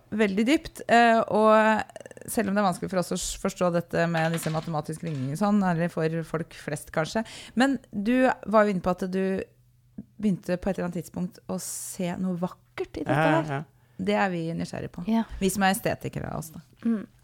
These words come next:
Speaker 2: Ja, igjen, er vi ikke alle?
Speaker 1: Jo, det er vi vel alle.
Speaker 3: <laughs> Nei,
Speaker 2: Jeg tror
Speaker 3: sier
Speaker 2: jeg
Speaker 3: jeg igjen. <laughs>
Speaker 2: Greit. Jeg, jeg, jeg tror vi alle er glad i ting som er vakre i en eller annen forstand, i alle
Speaker 3: Ja,
Speaker 2: fall. Og
Speaker 3: til en viss
Speaker 2: kvantifysikken er
Speaker 3: grad.
Speaker 2: en av de tingene. En annen, en ting er for eksempel disse bølgemønstrene som jeg snakket om, altså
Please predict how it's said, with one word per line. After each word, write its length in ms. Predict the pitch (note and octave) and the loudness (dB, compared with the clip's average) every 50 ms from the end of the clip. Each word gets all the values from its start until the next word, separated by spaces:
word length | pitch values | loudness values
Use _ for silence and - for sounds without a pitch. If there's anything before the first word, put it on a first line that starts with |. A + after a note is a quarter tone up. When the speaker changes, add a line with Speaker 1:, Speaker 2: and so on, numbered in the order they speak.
| - - - B2+ - - - - G#2 | -12 -10 -8 -8 -8 -8 -8 -8 -6
Speaker 2:
Ja, 140 | A#2+ A#2+ C3+ | -4 -2 -2
igjen, 300 | B2 B2 C3+ B2 A#2 A#2+ A#2 G#2 | 0 2 2 2 2 2 0 0
er 80 | B2 A#2 | -2 -4
vi 60 | A2 | -2
ikke 120 | G#2+ A#2 A2 | 0 0 0
alle? 160 | A#2 A#2 A#2 C3+ C3+ C#3 C#3 - - - - - - | 2 0 0 -2 -4 -6 -12 -14 -18 -20 -20 -12 -2
Speaker 1:
Jo, 200 | - B3+ C#3+ C#3 C#3+ | 0 0 2 2 2
det 80 | D3+ C#3 | 0 0
er 140 | C3 - - | -2 -2 -4
vi 80 | B2 A#2 | -4 -4
vel 140 | - - E2+ | -4 -6 -6
alle. 220 | - - - - - - - | -8 -8 -10 -14 -14 -12 -12
Speaker 3:
<laughs> 200 | - - F#3+ F3+ | -8 -2 0 0
Nei, 80 | D3+ - - - - | 0 0 -4 -4 -6
Speaker 2:
Jeg 120 | - - D4+ | -4 -2 2
tror 100 | C#4+ - | 4 4
Speaker 3:
sier 140 | C#4 G#3+ | 6 6
Speaker 2:
jeg 160 | G#3+ F#3+ F#3+ G3 | 6 4 4 2
Speaker 3:
jeg 20 | |
igjen. 240 | F#3+ F3+ F3 B3+ C4 - C4+ E4+ F#4+ D5 G#4 F#4+ G#4+ | 2 2 2 2 4 6 8 8 8 8 6 6 6
<laughs> 460 | F4+ D4+ C#4+ - - - - D4 - | 6 6 4 2 0 -2 -2 -2 -2
Speaker 2:
Greit. 400 | F#3+ D3+ - D3+ - - - - - - - - | -4 -4 -4 -6 -8 -12 -16 -18 -20 -20 -16 -12
Jeg, 140 | - B2+ - | -12 -8 -4
jeg, 140 | - C#3+ C3+ | -2 -2 0
jeg 160 | - C#3+ - | 0 2 4
tror 120 | C#3+ C3 B2 | 6 6 8
vi 60 | A#2 | 8
alle 160 | A#2 A#2 A2 G#2 | 8 6 4 2
er 60 | G2+ | 2
glad 180 | G#2 G#2 G2+ G2 | 0 0 0 -2
i 40 | - | -2
ting 100 | G2+ F#2+ | -4 -4
som 120 | G#2 G2+ F#2+ | -2 -2 -2
er 40 | |
vakre 240 | G2 F#2 - - F#2 | -2 -4 -6 -6 -6
i 40 | F2 | -4
en 40 | E2+ | -4
eller 120 | E2 D2+ F2+ | -4 -6 -6
annen 60 | F2 | -6
forstand, 300 | E2+ - - F2+ G2 G2+ | -6 -4 -4 -2 -2 -2
i 40 | F#2 | -2
alle 140 | E2 - - | 0 0 -2
Speaker 3:
Ja, 60 | - | -2
Speaker 2:
fall. 200 | F#2+ F2+ F#2 G2 | -2 -4 -6 -4
Og 40 | - | -2
Speaker 3:
til 100 | A#2+ A#2 | 0 0
en 100 | A2 G#2+ | 0 0
viss 240 | G#2 G2 G#2+ G2+ - | 0 0 0 0 0
Speaker 2:
kvantifysikken 160 | - G#2+ G#2+ | 0 2 2
er 80 | G#2 | 2
Speaker 3:
grad. 80 | G2+ A2 | 2 2
Speaker 2:
en 140 | G#2+ G#2 G2+ | 2 0 0
av 60 | F#2+ G2 | 0 -2
de 80 | G2 F#2+ F#2+ - _ _ _ _ _ - - | -4 -4 -6 -8 _ _ _ _ _ -6 -4
tingene. 240 | A2 G2+ G2 A2+ G#2+ - - - - - _ - - - - _ _ - | -2 0 -2 -2 -4 -6 -12 -20 -20 -20 _ -20 -20 -20 -20 _ _ -4
En 120 | G2 A#2 A#2+ | 0 2 2
annen, 160 | B2 A#2 G#2 F2 - - - | 2 2 0 -2 -6 -6 -4
en 220 | - B2 G#2+ G#2+ | -2 -2 -2 0
ting 160 | - D#3+ G3+ G3+ | 0 0 2 2
er 80 | F3 D3 | 0 -2
for 60 | D3 | -4
eksempel 320 | C3 C#3 B2+ A#2 A#2 A2+ A2 | -4 -2 -2 -2 0 0 0
disse 160 | A2+ - A2 | 0 0 0
bølgemønstrene 640 | G#2 G#2 G#2 G#2+ G#2+ F#2+ E2+ - E2+ - - F#2 F2 | 0 -2 -2 -2 -2 -4 -4 -6 -6 -8 -8 -8 -8
som 60 | D#2+ | -8
jeg 60 | D#2+ | -8
snakket 300 | - F2 E2+ - - - | -8 -8 -8 -8 -8 -8
om, 80 | E2 F2 E2+ | -6 -4 -6
altså 220 | F#2 - - F#2+ | -6 -4 -6 -6